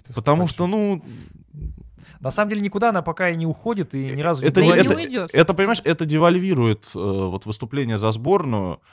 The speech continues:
Speaker 2: до выступлений за какую-то там, условно, школу. Ну, то есть это, знаешь, это типа, ну ладно, хорошо, давайте ваш там немецкий гимн, че там, я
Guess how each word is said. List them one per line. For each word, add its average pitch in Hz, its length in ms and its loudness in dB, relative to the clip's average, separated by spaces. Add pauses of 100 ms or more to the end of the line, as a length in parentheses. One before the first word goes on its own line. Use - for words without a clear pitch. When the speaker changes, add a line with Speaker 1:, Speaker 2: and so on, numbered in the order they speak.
(140)
Speaker 2:
до 123 380 6
выступлений 127 640 2
за 95 140 -2
какую-то 107 500 -6
там, 92 280 -12
условно, 95 320 -8
школу. - 500 -12 (180)
Ну, 175 120 -2
то 208 80 4
есть 208 100 2
это, 196 200 -2
знаешь, 269 260 0
это 165 160 -6
типа, 139 220 -4
ну 160 140 -2
ладно, 147 300 2
хорошо, 127 420 -4
давайте 110 480 0
ваш 92 200 -6
там 90 200 -8
немецкий 101 440 -4
гимн, 107 380 -6
че 104 180 -14
там, 82 180 -14
я 90 380 -2